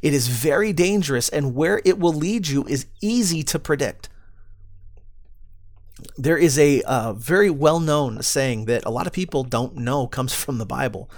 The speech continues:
but it's found in Proverbs sixteen eighteen. Here's what it says, "Pride goes before destruction."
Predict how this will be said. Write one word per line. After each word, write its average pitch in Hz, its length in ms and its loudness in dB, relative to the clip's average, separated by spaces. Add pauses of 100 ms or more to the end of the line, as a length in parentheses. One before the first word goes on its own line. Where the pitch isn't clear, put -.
(280)
but 135 120 0
it's - 100 0
found 180 240 2
in 156 60 4
Proverbs 156 500 4
sixteen 139 400 -2
eighteen. 123 420 -2
Here's 127 200 -2
what 151 80 -4
it 117 60 -6
says, 110 240 -2
"Pride 170 680 -2
goes 151 320 4
before 143 640 -2
destruction." - 600 -8